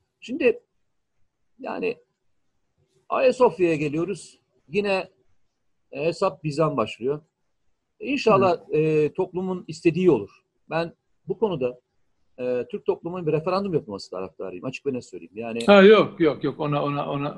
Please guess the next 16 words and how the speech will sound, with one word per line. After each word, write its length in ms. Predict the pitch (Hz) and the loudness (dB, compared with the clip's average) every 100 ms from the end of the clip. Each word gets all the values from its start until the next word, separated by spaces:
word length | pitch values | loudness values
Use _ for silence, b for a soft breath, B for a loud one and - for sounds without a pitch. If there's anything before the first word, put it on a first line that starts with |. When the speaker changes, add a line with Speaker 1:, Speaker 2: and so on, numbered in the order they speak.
| 233 | -6
Speaker 2:
ben, 240 | 147 147 | 2 2
Speaker 1:
Niye? 220 | 156 180 | 2 0
Speaker 2:
ben 120 | 151 151 | 2 2
ona 180 | 147 | 2
hiç, 320 | 160 196 - - | 2 0 -2 4
onu 280 | 160 185 175 | 8 10 8
söyleyenlerde 760 | - 165 151 156 156 156 156 - b - | 8 8 10 6 6 4 4 0 b 4
bunun 160 | 175 175 | 8 10
Speaker 1:
Neden? 120 | 175 | 8
Speaker 2:
referandum 420 | 190 202 202 196 | 8 8 12 12
olacak 320 | 190 196 196 | 10 8 4
bir 80 | 214 | 6
konusu 340 | 190 180 - | 6 6 6
yok. 240 | 147 107 - _ | 4 4 -8 _
Speaker 1:
Niye 160 | 139 190 | -4 6
Speaker 2:
Mes-, 140 | 190 | 6